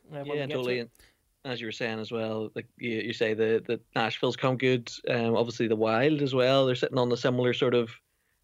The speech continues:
Speaker 2: uh, win last ten games. You know, six wins, um, out of the last ten games and one overtime. So, you know, it's, it's good.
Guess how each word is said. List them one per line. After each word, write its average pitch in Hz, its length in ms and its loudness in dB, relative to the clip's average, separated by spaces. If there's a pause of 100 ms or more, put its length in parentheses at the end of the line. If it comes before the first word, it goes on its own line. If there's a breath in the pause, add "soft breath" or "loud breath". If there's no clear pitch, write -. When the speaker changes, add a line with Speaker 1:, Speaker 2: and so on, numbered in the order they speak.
(120)
Speaker 2:
uh, 120 260 2
win 120 440 2
last 117 340 2
ten 120 200 0
games. 123 360 0
You 120 60 -2
know, 117 60 -4
six - 260 -4
wins, 117 440 0 (640)
um, 117 480 0 (440)
out 131 100 2
of 117 60 2
the 113 60 2
last 113 240 2
ten 113 180 0
games 117 360 0
and 120 120 -2
one 117 160 2
overtime. 147 460 2
So, 117 300 0 (380 loud breath)
you 120 80 2
know, 110 120 4
it's, - 280 -4 (540)
it's - 120 -18
good. 175 320 2